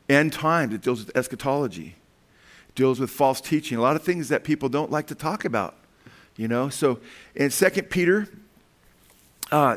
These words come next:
you know, we don't have a whole lot of background. If I had a lot of background to share with you, which I will, uh, when we go through Second Peter one day in the future, I'll share more background. But as far as going all through all three chapters, that's not gonna leave me a lot of wiggle worm. <laughs>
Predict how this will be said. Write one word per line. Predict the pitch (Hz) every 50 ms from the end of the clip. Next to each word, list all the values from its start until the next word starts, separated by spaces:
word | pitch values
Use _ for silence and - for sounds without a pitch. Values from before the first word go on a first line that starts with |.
| -
you | - 139
know, | 143 139
we | 135 147
don't | 156 160 170
have | 175 180 165 143
a | 135
whole | 151 165 160 160
lot | 156 151 160 - -
of | 143 135 123 117 - - - - - _ _ _ -
background. | 147 147 151 156 - - 143 131 131 127
If | 123 -
I | 131 131
had | 156 151 147
a | 143
lot | 147 143 131
of | 117
background | 120 139 143 147 143 160 147 131
to | 123
share | - - 127 131 139
with | 143 139 135 -
you, | 135 131 127
which | 120 113 - 131
I | 120
will, | 117 120 127 127 127 123 - - - - - - -
uh, | - 110 113 113
when | 110 120 117
we | 117 117
go | 104 123 120 113
through | 117 - 131 120
Second | - - 120 - 113 -
Peter | - 127 113 113
one | 107 110 110
day | 104 107 110
in | 104
the | 98
future, | - - 131 131 - - 110 104 101 - - - - - - - _ -
I'll | 98 107
share | 110 - - 120 110
more | 107 117 123 135 123
background. | 110 113 107 107 - - 110 107 104 98
But | 95 104 107 -
as | - -
far | - - 127 117 113
as | 104 - - - - - - _
going | - 123 127 127 120
all | - 123 120
through | - - 143
all | - 123 127 123
three | - 135 123
chapters, | - - 147 127 120 - 123 107
that's | 120 117 -
not | - 131 120 -
gonna | 123 120
leave | 113 123 123 113
me | 113
a | 107
lot | 113 110 110
of | 110
wiggle | 113 117 120 120 117
worm. | 117 117 113 98 - - - -
<laughs> | - -